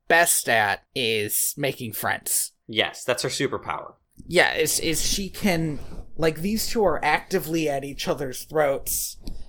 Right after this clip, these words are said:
Speaker 1: and she convinces them to not be for the day, which will eventually turn into them seeming to genuinely like each other.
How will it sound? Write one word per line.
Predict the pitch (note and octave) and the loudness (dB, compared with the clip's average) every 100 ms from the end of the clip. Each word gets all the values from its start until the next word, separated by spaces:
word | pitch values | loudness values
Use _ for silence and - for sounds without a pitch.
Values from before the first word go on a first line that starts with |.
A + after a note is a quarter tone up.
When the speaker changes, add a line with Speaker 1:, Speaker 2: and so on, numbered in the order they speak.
| - | -4
Speaker 1:
and | D3 | 0
she | - - G3 | 2 2 2
convinces | D#3+ F#3 D3 G#3+ A3+ - D#3 | 2 2 8 8 8 2 -2
them | C3 C#3 A#2+ A#2 A#2 - - _ _ | 4 6 6 2 -4 -12 -20 _ _
to | - F#3 | 2 4
not | E3 F#3+ F3 C#3+ | 8 8 8 4
be | C3+ B2 A2+ A2+ _ _ - | -2 -2 -4 -8 _ _ 8
for | E3+ D3 | 10 10
the | C3 C3 | 8 0
day, | A#2 B2 F2 - - - _ - | 2 4 4 0 -8 -20 _ 4
which | F#3 - | 6 6
will | A#3+ D4 C4 | 6 12 12
eventually | F#3 B3+ C4 - A#3 G3+ F3 | 12 10 8 6 6 6 6
turn | - G#3 G3 | 4 6 6
into | A3+ F#3+ G#3+ D#3+ D3+ - | 4 4 8 8 6 2
them | D#3 D3 F3 D#3+ D3+ D3 - | 4 10 10 10 6 -2 -4
seeming | - - C4 G#3+ | 0 2 2 0
to | F3 | 0
genuinely | C3+ C4+ C#4 A3 E3+ D3 C3+ | 8 10 12 10 4 2 0
like | D3+ F#3+ - | 4 2 2
each | C#3 - | -4 0
other. | C#3 A2+ A2 G#2 | 2 2 2 0